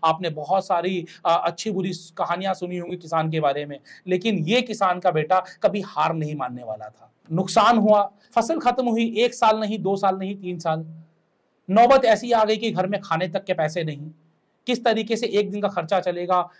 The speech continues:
कर्जा सर के ऊपर। लेकिन ऐसे में इन्होंने हार नहीं मानी, इन्होंने कहा, "मैं यहाँ से शहर जाकर कोई नौकरी कर लेता हूँ।" लेकिन जब एक किसान का बेटा जो highly qualified भी नहीं है तो उसे नौकरी मिलेगी तो क्या मिलेगी?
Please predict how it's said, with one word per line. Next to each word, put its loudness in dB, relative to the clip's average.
कर्जा 4
सर 0
के -4
ऊपर। -2
लेकिन -2
ऐसे 0
में -4
इन्होंने -4
हार 0
नहीं 0
मानी, -6
इन्होंने -2
कहा, 0
"मैं 4
यहाँ 4
से 2
शहर 2
जाकर 0
कोई 4
नौकरी 6
कर 0
लेता -6
हूँ।" -12
लेकिन 4
जब 6
एक 2
किसान 2
का 6
बेटा 2
जो 2
highly 2
qualified 2
भी -2
नहीं -6
है -4
तो 4
उसे 0
नौकरी 2
मिलेगी 0
तो -2
क्या 4
मिलेगी? -8